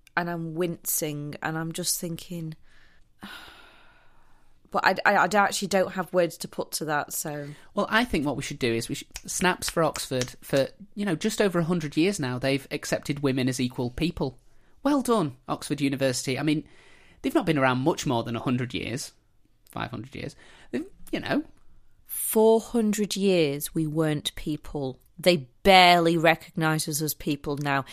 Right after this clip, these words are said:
Speaker 1: It's more under duress,
Speaker 2: Mm.
Speaker 1: I think, that they accept us as people now.
Speaker 2: Mm.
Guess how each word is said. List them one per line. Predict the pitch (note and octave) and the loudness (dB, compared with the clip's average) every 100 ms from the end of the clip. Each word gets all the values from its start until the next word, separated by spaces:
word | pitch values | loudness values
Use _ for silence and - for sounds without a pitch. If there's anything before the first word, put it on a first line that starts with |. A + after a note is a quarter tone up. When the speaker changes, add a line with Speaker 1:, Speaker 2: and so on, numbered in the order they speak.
| - - | -18 0
Speaker 1:
It's | F#3+ - - | 2 4 4
more | G3 G3 F#3 F#3 - | 6 6 8 6 6
under | F#3 F3 | 2 0
duress, | D#3 - F#3 D#3+ D3 D#3 C#3+ - - - - - _ - | -2 0 0 0 0 4 4 2 -4 0 2 0 _ -8
Speaker 2:
Mm. | D3+ | -2
Speaker 1:
I | D#3 | -2
think, | D3 - C#3 C3+ - - - - - - | -2 -2 -2 -4 -14 -16 -12 -12 -12 -6
that | - - | -4 0
they | E3 | 0
accept | - - F3 - - | 2 0 0 0 -4
us | D3 | -8
as | C#3+ | -8
people | - D#3 C3+ - C3+ | -10 -10 -12 -12 -12
now. | C3+ C3 C3 C3 _ _ _ | -10 -10 -10 -14 _ _ _
Speaker 2:
Mm. | C#3 B2+ | -12 -12